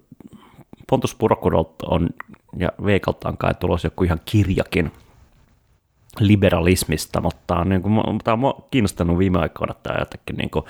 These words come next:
liberaalin hahmo, joka jos, jos jonkinlainen niinku poliittinen, tai niinku jos jok-, jokin asia niinku yhdistää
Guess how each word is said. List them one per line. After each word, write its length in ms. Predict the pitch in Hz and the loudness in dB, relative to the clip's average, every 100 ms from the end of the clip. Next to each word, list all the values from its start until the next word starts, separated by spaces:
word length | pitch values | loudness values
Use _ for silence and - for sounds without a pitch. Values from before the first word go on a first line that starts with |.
| - - - - | -12 -16 -16 -4
liberaalin 680 | 101 113 113 92 104 - - - | 2 2 2 2 2 0 -2 -4
hahmo, 680 | - 92 - - 87 - - - - - - - - - - _ _ _ _ _ _ - | 2 0 0 0 0 0 -6 -12 -18 -20 -20 -20 -20 -20 -20 _ _ _ _ _ _ -2
joka 320 | 104 90 82 - | 0 2 0 0
jos, 240 | 107 101 - | 0 0 0
jos 380 | 110 110 - - - | 0 0 -4 -10 -4
jonkinlainen 540 | 127 139 107 98 92 | 0 2 2 2 4
niinku 200 | 92 90 - | 2 0 -2
poliittinen, 680 | 98 98 92 - 80 76 - _ - _ - - | 0 2 2 0 -2 -2 -4 _ -20 _ -20 -2
tai 100 | 92 | 2
niinku 140 | 90 | 2
jos 200 | 107 107 | 2 2
jok-, 200 | 139 - - | 0 -2 -2
jokin 380 | 113 135 113 | -2 0 2
asia 380 | 95 104 92 87 - - - - | 2 2 2 2 0 -6 -20 -10
niinku 420 | 87 90 87 87 - - _ _ _ _ _ - - | -2 0 2 0 -2 -18 _ _ _ _ _ -8 -2
yhdistää 640 | 95 87 - - 78 82 | 0 0 -2 -2 0 0